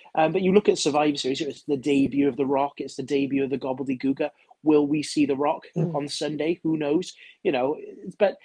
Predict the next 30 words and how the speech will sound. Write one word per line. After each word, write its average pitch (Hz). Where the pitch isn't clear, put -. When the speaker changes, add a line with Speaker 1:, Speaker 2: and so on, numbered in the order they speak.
Speaker 1:
they're 196
all 202
going, 196
people 233
keep -
focusing 165
on 123
what, 175
what 208
are 226
they 220
gonna 220
get 190
if 143
they 165
win? 175
Why 170
do 185
they 202
have 180
to 185
care 180
about 143
their 151
brands? 180
They 180
don't. 151
And 143
I 143
think 127